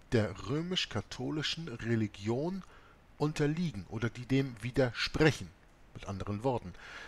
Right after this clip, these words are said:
wenn ich den Papst nicht als oberste Autorität erkenne, wenn ich den Papst nicht als oberste Autorität für mein Gewissen erkenne, wenn ich die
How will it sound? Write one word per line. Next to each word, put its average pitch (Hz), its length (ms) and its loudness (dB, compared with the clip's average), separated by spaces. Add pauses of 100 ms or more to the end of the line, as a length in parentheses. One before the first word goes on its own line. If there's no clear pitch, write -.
(140)
wenn 127 300 6
ich - 340 -2 (200)
den 110 160 4
Papst - 480 4
nicht 127 160 0
als 110 220 2
oberste 127 440 0
Autorität 113 720 0
erkenne, 131 540 0 (760)
wenn 127 120 8
ich 131 140 4
den 117 180 4
Papst 135 420 4
nicht 131 160 0
als 120 160 2
oberste 131 400 0
Autorität 113 560 0
für - 160 -2
mein 107 320 4
Gewissen 107 480 -2
erkenne, 131 480 -2 (800)
wenn 135 260 8
ich 131 240 0
die 120 260 0